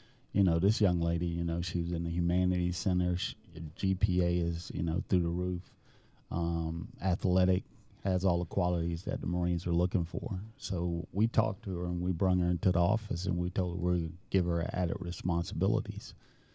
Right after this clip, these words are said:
Uh, we started giving her added responsibilities. She absorbed them like a sponge, and she just wanted more.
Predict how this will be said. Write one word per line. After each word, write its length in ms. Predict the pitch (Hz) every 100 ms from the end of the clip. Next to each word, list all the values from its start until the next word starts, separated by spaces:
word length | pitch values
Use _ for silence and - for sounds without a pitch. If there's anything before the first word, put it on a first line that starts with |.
| - _ _ - - -
Uh, 420 | 95 95 87 87 87 80 - - - -
we 120 | 92
started 540 | - - 101 104 104 - - -
giving 240 | 104 101 98
her 140 | 95
added 280 | 95 98 98
responsibilities. 1040 | 104 98 - 101 95 95 95 98 92 92
She 180 | - 92
absorbed 440 | 82 87 92 90
them 100 | 85 87
like 220 | 90 87
a 60 |
sponge, 560 | 113 - 92 92 92 90
and 120 | 85
she 160 | - 90
just 260 | 85 90
wanted 260 | 90 90 90
more. 320 | 90 95 92